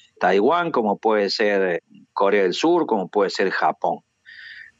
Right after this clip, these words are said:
Pero que la realidad solamente arrastra a esas naciones, a esta situación. Lo que sí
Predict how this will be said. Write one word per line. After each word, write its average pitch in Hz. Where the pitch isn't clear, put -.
Pero 156
que 143
la 127
realidad 139
solamente 135
arrastra 120
a 101
esas 135
naciones, 85
a 98
esta 101
situación. -
Lo 214
que 208
sí 254